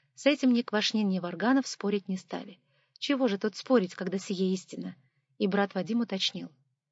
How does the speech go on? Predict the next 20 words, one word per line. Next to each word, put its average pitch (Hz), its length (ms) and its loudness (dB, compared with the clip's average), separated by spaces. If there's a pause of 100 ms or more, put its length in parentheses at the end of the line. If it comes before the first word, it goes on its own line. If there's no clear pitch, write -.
(340)
«Так, 175 320 0
значит, 202 540 2
что, 202 440 6 (320)
я 190 180 6
еду 226 300 6
за 220 140 6
Пеньковским?» 233 680 0 (520)
«Ага», 214 600 4 (300)
согласился 202 640 0
брат 190 240 0
Емельян. 180 500 0 (440)
«Бери 247 420 6
его 214 220 6
и 214 140 8
со 202 180 -2
всем 247 260 6
инструментом 226 720 4 (140)
тащи 233 320 6
на 254 220 8
адрес. 180 380 -2